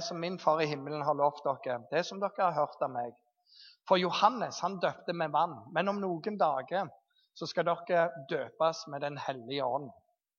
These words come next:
Og dere skal få kraft når Den hellige ånd kommer over dere.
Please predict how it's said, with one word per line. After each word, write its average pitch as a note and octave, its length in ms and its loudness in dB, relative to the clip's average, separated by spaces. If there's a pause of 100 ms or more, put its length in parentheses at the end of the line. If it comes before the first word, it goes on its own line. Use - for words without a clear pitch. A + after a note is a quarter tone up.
(960)
Og D3+ 100 -6
dere G3+ 260 2
skal F#3+ 160 0
få F3+ 120 0
kraft - 480 2
når E3+ 140 0
Den D3 120 -2
hellige C#3 280 -2
ånd C#3+ 180 -6
kommer C#3 320 -6
over C3 160 -6
dere. A#2+ 320 -8